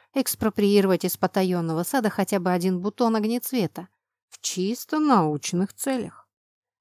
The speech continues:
Я растерянно улыбнулась Дриаде, но та лишь подмигнула и глазами указала мне на беседку,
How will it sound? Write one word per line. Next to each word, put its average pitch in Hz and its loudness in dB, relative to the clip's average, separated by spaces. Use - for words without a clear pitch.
Я 190 0
растерянно 190 2
улыбнулась 214 4
Дриаде, 196 4
но 190 2
та 262 2
лишь 202 2
подмигнула 214 0
и 302 -4
глазами 262 2
указала 202 2
мне 190 2
на 196 0
беседку, - -8